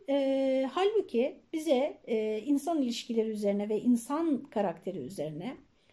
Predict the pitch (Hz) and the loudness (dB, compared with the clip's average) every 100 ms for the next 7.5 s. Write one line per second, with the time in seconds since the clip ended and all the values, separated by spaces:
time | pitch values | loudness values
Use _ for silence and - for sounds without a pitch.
0 | _ 233 214 214 285 269 - 214 202 190 | _ -6 -4 -2 0 0 -2 -4 -4 -4
1 | 202 302 - - 240 233 262 269 285 285 | -4 -6 -8 -6 -4 -2 -2 -2 -4 -2
2 | 247 190 196 175 190 294 - 185 196 185 | -6 -4 -6 -6 -4 -6 -8 -8 -8 -10
3 | 175 196 240 339 - - - - - 214 | -12 -8 -8 -8 -10 -20 -20 -16 -6 -2
4 | 202 202 214 311 349 320 294 302 277 277 | -2 -2 -4 -4 -4 -4 0 0 0 -2
5 | - 285 247 349 349 262 254 240 262 269 | -2 -8 -8 -6 -4 -2 -4 -4 -6 -4
6 | 302 247 240 269 294 - 330 240 214 180 | -2 -2 -2 -4 -6 -10 -6 -4 -4 -4
7 | - - - - | -10 -18 -20 -20